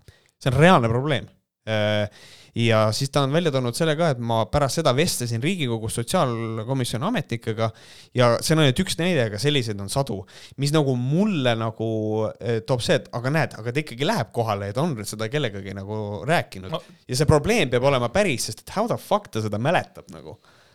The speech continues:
Speaker 1: Järelikult läheb ikka korda ka.
Speaker 2: <sighs> Ei no tal võib korda minna, mulle lihtsalt tundub see, et ta lihtsalt kuuleb mingisuguse inimese seda
Speaker 1: Mhm.
Speaker 2: takso juttu ja siis, siis ta läheb, ütleb mingi se-, sellele sotsiaalkomisjoni ametnik, aga ega sealt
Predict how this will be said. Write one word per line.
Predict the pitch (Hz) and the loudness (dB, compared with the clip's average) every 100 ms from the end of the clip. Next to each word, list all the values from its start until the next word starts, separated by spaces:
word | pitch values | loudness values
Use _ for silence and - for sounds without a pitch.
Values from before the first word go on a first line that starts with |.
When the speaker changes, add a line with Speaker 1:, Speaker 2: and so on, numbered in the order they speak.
| _ 135 | _ 4
Speaker 1:
Järelikult | 190 147 110 120 | 6 6 2 -4
läheb | 120 117 | -4 -4
ikka | 127 | 0
korda | 196 151 113 | 2 2 0
ka. | 185 139 - 143 120 | -2 -4 -4 -8 -8
Speaker 2:
<sighs> | - - - | -10 -14 -8
Ei | 139 | -4
no | 127 | -2
tal | 143 | 0
võib | 151 160 | 0 2
korda | 175 190 151 | 4 4 4
minna, | 139 131 | 2 2
mulle | 127 147 | 4 4
lihtsalt | 160 - | 2 2
tundub | 175 147 | 2 2
see, | - 165 | 4 4
et | 139 | 4
ta | 139 | 2
lihtsalt | 139 - | 2 0
kuuleb | 170 143 | 0 2
mingisuguse | 131 143 131 120 147 | 2 0 0 0 2
inimese | 151 127 120 123 123 123 123 123 117 | 2 0 0 0 0 2 0 0 -2
seda | 113 120 123 | -2 2 4
Speaker 1:
Mhm. | 127 123 - | 2 0 2
Speaker 2:
takso | 156 - 151 | 2 4 2
juttu | 233 - _ 143 | 2 -2 _ 2
ja | 131 | 2
siis, | 135 - | 2 -2
siis | |
ta | - | -2
läheb, | 143 156 151 | 2 2 2
ütleb | - 147 | -2 -2
mingi | 151 147 | 0 0
se-, | 135 131 131 | 0 0 0
sellele | - 135 131 131 127 127 _ _ _ _ _ _ - | 0 2 4 4 2 0 _ _ _ _ _ _ -6
sotsiaalkomisjoni | 143 190 147 139 156 | 2 4 4 4 4
ametnik, | 180 220 - 139 | 4 4 2 0
aga | 135 135 151 | 2 2 2
ega | 180 | 2
sealt | 190 170 | 2 2